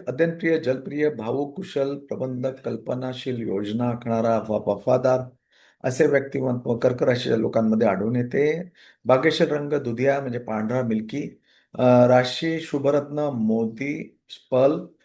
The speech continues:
शिवलिंगासमोर बसून ओम नमः शिवाय या मंत्राचा जप करा. हा उपाय कोणी पण देखील सोमवारी जाऊन कोणत्याही राशीचा व्यक्ती ओम नमः शिवाय, अ, म-, शिवमंदिरात जाऊन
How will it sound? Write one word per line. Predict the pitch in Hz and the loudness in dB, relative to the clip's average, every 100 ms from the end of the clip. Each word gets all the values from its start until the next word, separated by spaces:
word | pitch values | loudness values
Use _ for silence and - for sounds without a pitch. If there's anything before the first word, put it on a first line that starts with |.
| _ | _
शिवलिंगासमोर | - - 151 185 185 175 165 165 143 | -14 -2 2 4 2 0 -4 -4 -6
बसून | 135 120 123 - | -6 -10 -10 -8
ओम | 131 147 | -6 -4
नमः | 135 131 | -4 -6
शिवाय | - 127 123 120 - | -6 -4 -4 -4 -8
या | 120 | -6
मंत्राचा | 120 110 110 113 | -6 -6 -6 -6
जप | 95 104 - | -6 -8 -8
करा. | 110 113 135 - _ _ _ | -8 -6 -8 -12 _ _ _
हा | - 175 | 2 4
उपाय | 170 170 160 160 | 4 4 2 2
कोणी | - 135 147 | -2 -4 -6
पण | 143 - 147 | -4 -2 -2
देखील | 139 127 143 135 - 85 113 101 | -2 -4 -4 -6 -8 -8 -8 -8
सोमवारी | - 127 131 139 151 143 127 | -6 -4 -2 2 2 2 -2
जाऊन | 117 110 117 | -2 -2 -6
कोणत्याही | 113 123 131 147 | -6 -4 0 0
राशीचा | 127 123 113 113 | 0 -2 -4 -4
व्यक्ती | 101 - 127 165 - - | -6 -10 -10 -10 -10 -8
ओम | 127 | -6
नमः | 123 127 | -4 -6
शिवाय, | - 117 123 - - _ _ | -6 -4 -2 -4 -10 _ _
अ, | - - - | -16 -16 -10
म-, | 117 110 | -6 -4
शिवमंदिरात | 135 135 131 127 123 120 | -2 -2 0 0 2 2
जाऊन | 113 139 165 | 0 -2 -6